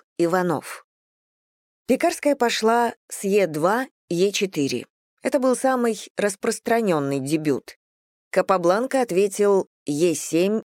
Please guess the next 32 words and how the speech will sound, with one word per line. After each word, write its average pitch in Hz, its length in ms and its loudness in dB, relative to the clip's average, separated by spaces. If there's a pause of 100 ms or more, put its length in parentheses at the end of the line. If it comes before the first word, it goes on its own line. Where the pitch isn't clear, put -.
Е 165 260 0
пять. - 540 -4 (520)
Не 190 160 2
задумываясь, 165 680 0
словно 175 460 2
шахматы 202 480 -2
были 160 220 0
в 151 40 0
его 156 260 2
жизни 196 380 0
ничего 190 340 0
не 240 120 -2
значащей 160 560 -2
ерундой. 151 720 0 (680)
Они 180 180 2
оба 170 200 2
рассмеялись, 170 680 0
посмотрев 160 540 0
друг 165 240 0
на 160 120 2
друга, 180 380 0
когда 156 240 0
их 160 160 0
пальцы 180 560 -2
столкнулись. 175 880 -4 (800)
Анна 277 220 2
вспомнила 262 520 2
чьи-то 247 340 -2
слова, 226 420 0
что 202 320 0
шахматная 190 760 0
игра — 233 380 0